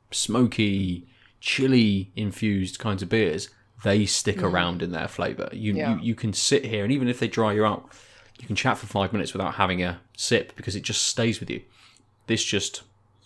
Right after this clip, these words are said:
Speaker 1: disappears. Uh, and I think
Speaker 2: Yeah,
Speaker 1: that's maybe
Speaker 2: yeah.
Speaker 1: part of the, yes, we can,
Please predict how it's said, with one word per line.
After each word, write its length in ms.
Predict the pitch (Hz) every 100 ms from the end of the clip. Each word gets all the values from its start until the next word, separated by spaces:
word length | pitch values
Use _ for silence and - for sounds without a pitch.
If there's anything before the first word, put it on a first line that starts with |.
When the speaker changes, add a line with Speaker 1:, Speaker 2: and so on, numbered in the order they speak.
| _
Speaker 1:
disappears. 720 | 131 - - 107 98 92 - - _ _ - - - -
Uh, 260 | 101 95 98
and 120 | 113
I 40 |
think 180 | 117 135
Speaker 2:
Yeah, 280 | 190 208 175
Speaker 1:
that's 280 | 123 123 -
maybe 260 | 127 113
Speaker 2:
yeah. 60 | 110
Speaker 1:
part 280 | - 117 -
of 140 | 101 -
the, 120 | 98
yes, 460 | 95 95 110 - - - - - 98 -
we 120 | 110
can, 360 | - 98 92